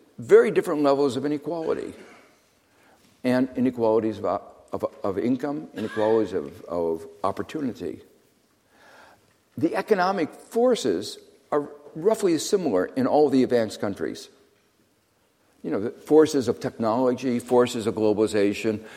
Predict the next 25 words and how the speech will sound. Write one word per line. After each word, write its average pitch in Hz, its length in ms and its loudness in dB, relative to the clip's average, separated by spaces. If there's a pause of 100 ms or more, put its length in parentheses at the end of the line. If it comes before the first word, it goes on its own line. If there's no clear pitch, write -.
these 233 160 4
are 208 80 6
global 190 360 6
forces. 85 680 0 (680)
And 139 580 4
if 143 140 6
it 143 80 2
were 120 160 2
just 117 500 0
the 156 80 2
laws 135 540 4 (720)
of 95 280 -4 (100)
nature 110 680 0
that - 180 -4
were 117 120 -4
driving 127 640 2
what's 113 140 -2
going 113 340 0
on, 87 400 -4 (1040)
then 139 420 2 (160)
the 139 120 2
outcomes 156 440 0
would 135 140 -8
be 165 100 -6
similar 196 560 -2